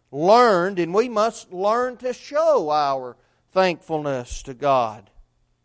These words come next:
And that is what is expected, and that's our third point. God expects thankfulness. A thankful Christian is a growing Christian. If we're not thankful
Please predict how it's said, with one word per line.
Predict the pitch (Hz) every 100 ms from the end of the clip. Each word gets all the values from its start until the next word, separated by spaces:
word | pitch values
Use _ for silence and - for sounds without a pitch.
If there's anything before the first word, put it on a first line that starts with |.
| _ _ _ _ _ _ _ _ _ _ _ -
And | 127 131
that | 165 175
is | 147 - 147
what | 156 156 _ _ _ -
is | 131
expected, | 139 - - 147 131 _ 110 92 _ _ _
and | 123
that's | 131 127
our | 120
third | - 131 110
point. | - 120 101 _ _ _ _ _ _ _ _ _
God | 127 147 156 156
expects | 139 - - - - 170 117 101 _ _ _ _ _ _ _
thankfulness. | - 139 127 - 104 107 _ - _ _ _ -
A | 139
thankful | 247 302 - 170
Christian | - 196 185 - 190 180 - - _ _ _ _ _ _ _ -
is | 160 135
a |
growing | 123 135 156 131 107 98
Christian. | 123 104 _ _ _ _ _ _ _ _ _ _ _ _ _
If | 127 -
we're | 254
not | 254 240 240
thankful | 208 202 156 - 131 147